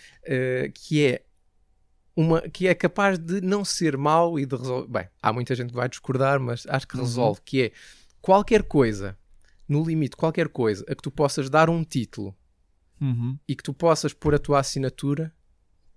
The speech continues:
Speaker 1: pode ser
Speaker 2: Pode
Speaker 1: arte.
Speaker 2: ser arte. Sim. Sim, no limite.
Speaker 1: <laughs>
Speaker 2: No limite, sim.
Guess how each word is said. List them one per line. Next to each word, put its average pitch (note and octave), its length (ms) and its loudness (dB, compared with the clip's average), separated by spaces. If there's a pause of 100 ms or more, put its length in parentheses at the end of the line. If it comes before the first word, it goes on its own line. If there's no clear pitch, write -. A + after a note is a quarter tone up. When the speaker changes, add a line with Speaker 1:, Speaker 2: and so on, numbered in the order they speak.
Speaker 1:
pode B2+ 220 -2
ser A2+ 180 -4
Speaker 2:
Pode A#2+ 160 2
Speaker 1:
arte. - 20 -14
Speaker 2:
ser G#2+ 180 -4
arte. - 260 -10 (420)
Sim. F#3 180 -8 (760)
Sim, F3 140 -4
no A#2+ 180 2
limite. A#2+ 380 0
Speaker 1:
<laughs> - 380 -10 (420)
Speaker 2:
No C#3 120 2
limite, C3+ 260 0
sim. A#2+ 320 -2